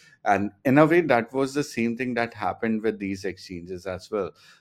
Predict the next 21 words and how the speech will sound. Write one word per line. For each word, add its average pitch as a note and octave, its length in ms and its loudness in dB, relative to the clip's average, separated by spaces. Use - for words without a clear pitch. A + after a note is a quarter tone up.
Uh, F#2 220 2
these A2+ 320 -2
exchanges, B2+ 640 -2
they E3 140 0
provided A#2 640 -2
you F3 420 -6
the A#2+ 140 4
gateway A#2 560 0
to D#3+ 200 -4
get A2+ 280 0
crypto, E2+ 480 -6
uh, F#2 260 2
but B2 320 0
they D#3 100 2
provide A2+ 460 -4
you C3+ 140 -4
in C3+ 140 -4
a C3 80 -8
centralized G2 840 -6
fashion. D#2+ 480 -8
And B2 300 0